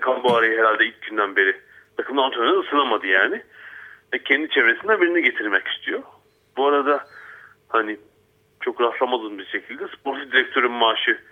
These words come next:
e, teknik direktörünkünün zaten üç katı falan. E,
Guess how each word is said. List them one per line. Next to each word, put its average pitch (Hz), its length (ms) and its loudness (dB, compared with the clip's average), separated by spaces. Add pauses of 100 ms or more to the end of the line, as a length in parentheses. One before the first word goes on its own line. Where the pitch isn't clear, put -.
(600)
e, - 60 -8 (400)
teknik 123 280 -8
direktörünkünün 113 580 0
zaten 117 260 0
üç 151 200 0
katı 123 220 0
falan. 107 300 0 (1400)
E, 87 40 -6